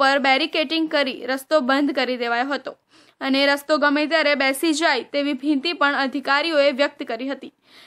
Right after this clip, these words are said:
જેને લઈ લોકોમાં પાલિકાની પ્રી મોન્સૂન કામગીરી સામે રોષ જોવા મળ્યો હતો. ત્રણ દિવસથી પડી રહેલા સતત વરસાદના લીધે સુરત શહેરની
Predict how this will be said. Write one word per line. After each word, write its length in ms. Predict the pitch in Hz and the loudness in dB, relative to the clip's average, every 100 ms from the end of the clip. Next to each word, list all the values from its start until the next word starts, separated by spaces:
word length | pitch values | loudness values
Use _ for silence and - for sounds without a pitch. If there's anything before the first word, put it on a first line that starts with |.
| _ | _
જેને 300 | - 285 277 | 0 2 4
લઈ 260 | 302 294 285 | 4 2 4
લોકોમાં 500 | 269 269 349 302 294 285 | 2 4 4 4 4 2
પાલિકાની 520 | 269 320 349 320 339 277 | 0 0 0 0 -2 -2
પ્રી 100 | 311 | 0
મોન્સૂન 460 | 311 294 285 320 277 | 2 2 0 -4 0
કામગીરી 460 | 277 269 277 302 294 | 2 2 0 -2 0
સામે 220 | 320 277 - - 294 | 2 2 -2 -4 2
રોષ 260 | 330 330 - | 2 2 0
જોવા 260 | 294 277 | 2 4
મળ્યો 320 | 240 233 240 262 | 2 -2 -2 -4
હતો. 220 | 254 - _ _ _ _ - | -8 -18 _ _ _ _ 0
ત્રણ 280 | 277 277 | 2 2
દિવસથી 460 | 285 302 302 294 285 | 2 2 0 -4 -2
પડી 340 | 285 285 339 311 | 0 0 2 2
રહેલા 360 | 339 311 269 269 | 2 2 2 0
સતત 500 | - 285 320 330 277 | -2 -2 0 -2 -2
વરસાદના 600 | 269 302 294 269 285 285 | -2 2 2 2 0 0
લીધે 320 | 302 302 285 | -2 -4 -6
સુરત 420 | 285 302 359 359 339 | -6 -4 -4 -2 -2
શહેરની 460 | 302 311 285 247 | 0 0 0 -6